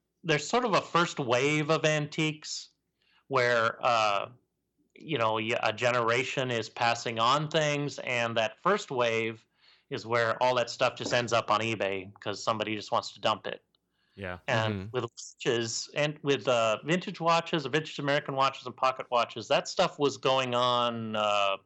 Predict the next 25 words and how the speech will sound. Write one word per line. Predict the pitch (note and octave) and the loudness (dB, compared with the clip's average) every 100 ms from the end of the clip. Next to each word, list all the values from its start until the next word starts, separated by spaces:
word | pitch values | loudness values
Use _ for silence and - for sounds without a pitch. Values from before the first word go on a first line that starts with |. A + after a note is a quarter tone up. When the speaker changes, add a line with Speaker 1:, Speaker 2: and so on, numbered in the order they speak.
| _ | _
Speaker 1:
in | C3 A2 | -10 -8
the | G#2 | -2
nineties | A2 B2 B2 A#2+ A2+ | 0 0 -2 -6 -4
and | A2 | 0
early | A2+ A2+ | 0 0
two | G#2+ A2 | -6 -10
thousands. | - G#2+ G#2+ G#2+ - C#2+ - - - _ _ _ _ _ _ _ _ _ _ - | 0 2 2 0 -12 _ -16 -14 -16 _ _ _ _ _ _ _ _ _ _ -4
That's | B2 - - | -2 -2 0
when, | B2 A2+ A2+ A2 | 2 2 -2 -2
uh, | G#2+ G2+ G2 G2 A2 _ _ _ _ _ | 0 0 0 -4 -10 _ _ _ _ _
you | - C3+ | -10 -4
know, | A2 G2 | -2 -2
people | - D#3+ E3+ D3 C3+ | -2 -2 0 0 2
that | B2 A2+ | 0 0
were | B2 A#2+ A#2 - | 2 2 2 0
adults | G#2+ A2+ A#2 A#2 A#2 - - | -2 2 2 2 -2 -10 -8
in | A#2+ G#2+ | -8 -8
the | F#2+ | -4
thirties | C3 A#2+ A#2 A2 | 0 0 -2 -6
and | G2+ | -10
forties | - A#2 G#2+ G2 F#2+ - | -4 -2 -2 -4 -10 -12
were | G#2+ | -10
passing | - G#2 - A2 | -2 -2 -2 -6
on. | G2+ - - _ _ _ - | -4 -6 -8 _ _ _ -12
Speaker 2:
Yeah. | F#2+ F#2 | -8 -8